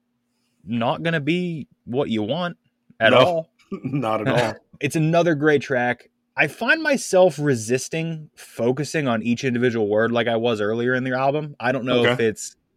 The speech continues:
Speaker 1: I don't know if I'm getting, uh, like, beat down a little bit by it. Like, I don't
Speaker 2: Sure.
Speaker 1: know if I'm getting a little,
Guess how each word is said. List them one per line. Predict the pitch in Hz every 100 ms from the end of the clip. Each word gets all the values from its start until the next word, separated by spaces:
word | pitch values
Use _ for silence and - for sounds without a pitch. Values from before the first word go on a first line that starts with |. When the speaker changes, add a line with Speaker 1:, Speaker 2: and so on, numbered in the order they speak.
| _ -
Speaker 1:
I | 139
don't | 147
know | 143
if | 135
I'm | 127
getting, | 123 117 117 - -
uh, | - - -
like, | 107 -
beat | - 117
down | 113 113 139
a |
little | 156 170
bit | 170 185
by | 180 185 233
it. | 208
Like, | 107
I | 110
don't | 127
Speaker 2:
Sure. | 127
Speaker 1:
know |
if | 117
I'm | 113 113
getting | 110 113 110 107 113
a |
little, | 120 120 117 110 104